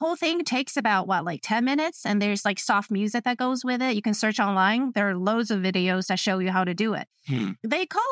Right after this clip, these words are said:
Speaker 1: it some kind of Qigong, but it, I think of it more as just a mild form of exercise.
Speaker 2: Mm-hmm.
Speaker 1: It's a traditional exercise that basically combines breathing, body movement, meditation,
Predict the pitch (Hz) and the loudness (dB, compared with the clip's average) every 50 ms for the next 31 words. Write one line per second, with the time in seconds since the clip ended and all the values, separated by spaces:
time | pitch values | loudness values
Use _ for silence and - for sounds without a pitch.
0 | 523 440 - - _ _ _ _ _ 240 - - - 359 349 311 - 311 285 262 | -2 -2 -4 -8 _ _ _ _ _ -8 -4 -2 0 0 0 0 0 0 0 0
1 | - - 277 254 220 247 240 233 240 240 214 220 202 202 208 208 - - 285 370 | -2 -2 -4 -2 0 0 0 0 -2 0 0 0 0 2 0 -2 0 0 0 -2
2 | 320 - 285 240 214 185 190 185 131 - 202 202 208 214 214 220 220 - - 196 | 0 0 0 0 2 2 2 0 0 0 -2 0 0 2 2 2 0 0 0 2
3 | 196 190 190 190 196 196 202 214 208 - - - - 208 208 208 - 214 185 170 | 2 2 4 2 2 2 2 0 -2 -4 -6 -6 -2 -2 -2 0 0 0 -2 -2
4 | - 196 196 208 208 208 233 247 254 262 - - - 220 202 214 233 247 262 269 | -2 0 2 4 4 4 4 2 0 0 -2 -4 -4 -4 -2 0 0 0 0 0
5 | 277 254 - 196 196 185 190 214 - - 294 302 - 320 320 339 359 359 - - | 0 0 0 0 0 2 0 0 0 -2 -4 -2 0 2 2 2 0 -2 -4 -8
6 | - _ - 135 120 127 - 277 - 320 294 - - 330 302 285 311 320 - 370 | -14 _ -6 -4 -2 0 0 0 0 0 -2 0 0 0 0 0 0 -2 0 0
7 | 370 349 240 262 - - 269 247 - 208 175 139 - 185 - - 202 220 240 247 | 0 2 0 0 0 -4 -6 -2 0 0 0 0 0 0 0 0 0 2 0 0
8 | - 285 - - 254 240 - - 214 214 208 202 202 208 208 214 - 202 185 190 | 0 -2 -2 -2 -4 -2 -2 -2 0 2 2 4 4 2 2 0 -2 -4 -2 0
9 | 208 226 262 269 254 320 330 349 339 349 - - _ 208 180 202 202 226 254 294 | 0 0 2 0 0 0 -2 -2 -4 -6 -8 -8 _ -2 0 2 2 2 2 2
10 | 302 294 294 311 311 302 - 302 302 311 311 294 - 214 220 226 226 220 - - | 2 0 0 0 -2 -4 -2 -2 -2 0 -2 -2 -2 0 0 0 0 -2 -2 -2
11 | 247 262 269 - - 285 285 | -2 -2 0 -2 0 -2 0